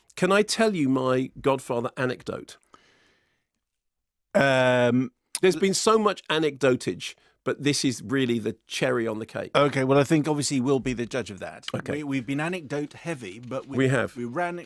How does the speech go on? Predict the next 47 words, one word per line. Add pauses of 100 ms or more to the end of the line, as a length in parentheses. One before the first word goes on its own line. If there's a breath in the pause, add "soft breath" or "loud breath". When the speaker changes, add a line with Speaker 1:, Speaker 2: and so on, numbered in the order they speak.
Speaker 2:
running
out
of
time
on
the
tape
'cause
we're
recording
this (520 soft breath)
thing.
And (120)
look,
the
tape
is
coming
to
the
end,
but
Speaker 1:
Is
Speaker 2:
you,
Speaker 1:
it?
Speaker 2:
you've
got
a
couple
of (120)
spools.
Speaker 1:
A
couple
of
spools. (460 loud breath)
Sonny
Grosso,
who
was,
uh, (100)
one
half
of
the
two
cops
that